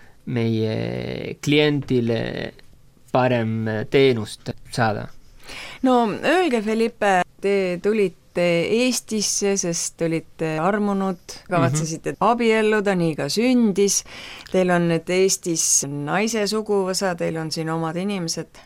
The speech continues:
Speaker 2: lapsed.
Speaker 1: Jaa, meil on kaks last.
Speaker 2: Kaks last. Ja see kõik oli täiesti loomulik, aga kas teile muidu, kui nüüd see kõrvale jätta, ka Eestis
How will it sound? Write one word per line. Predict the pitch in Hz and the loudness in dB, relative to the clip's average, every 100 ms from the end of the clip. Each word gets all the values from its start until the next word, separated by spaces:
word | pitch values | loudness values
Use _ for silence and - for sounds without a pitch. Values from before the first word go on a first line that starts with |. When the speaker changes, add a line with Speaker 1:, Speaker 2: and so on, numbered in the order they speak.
| _ - | _ -12
Speaker 2:
lapsed. | 156 151 - 214 233 - - - | -10 -10 -8 -10 -12 -20 -12 -2
Speaker 1:
Jaa, | 120 113 127 - | 2 2 0 -2
meil | 117 | -2
on | 117 120 | -2 0
kaks | 127 - | 0 0
last. | 131 127 - - - - | -4 -4 -8 -18 -20 -8
Speaker 2:
Kaks | 170 165 - | -4 -4 -4
last. | 180 190 226 - - - - - - - - - _ | 0 0 0 -4 -8 -14 -18 -20 -20 -20 -20 -20 _
Ja | 175 185 208 202 202 196 196 190 | -8 -2 0 2 2 2 0 -2
see | - 233 | -4 -2
kõik | 262 254 | -2 -2
oli | 226 | -2
täiesti | 220 247 - 220 | 2 0 2 2
loomulik, | 226 226 196 165 160 - | 2 2 2 0 0 -2
aga | 170 175 117 - | -2 0 0 -2
kas | 214 190 | -6 -6
teile | 226 226 214 | -4 -4 -2
muidu, | 240 320 320 202 156 | 0 2 2 0 -2
kui | 165 | -4
nüüd | 175 - | -4 -2
see | 247 208 | 0 0
kõrvale | 202 220 180 170 | -2 -2 -2 0
jätta, | 185 185 - 180 | -2 -4 -6 -6
ka | 196 254 226 175 156 | 0 2 2 2 0
Eestis | 180 170 - 147 | 0 -4 -6 -10